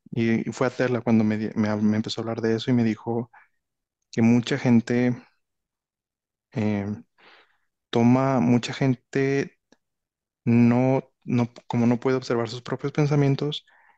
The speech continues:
no está consciente de las,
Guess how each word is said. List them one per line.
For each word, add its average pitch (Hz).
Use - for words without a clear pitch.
no 117
está 117
consciente 123
de 117
las, -